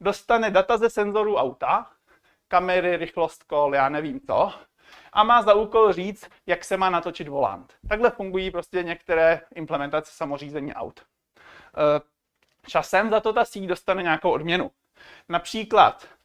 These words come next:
když tu hru vyhrajeme, tak za to dostane plus jedna. Když to auto spadne z mostu, po té, co udělala nějakou takovou akci, tak za to dostane minus jedna.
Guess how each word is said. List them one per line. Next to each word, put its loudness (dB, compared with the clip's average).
když -6
tu -2
hru 2
vyhrajeme, -2
tak -4
za -2
to -4
dostane -6
plus -10
jedna. -6
Když -4
to 0
auto 2
spadne -2
z -4
mostu, -6
po -8
té, 4
co -4
udělala 2
nějakou -4
takovou -2
akci, -4
tak -8
za 2
to -4
dostane -4
minus -6
jedna. -8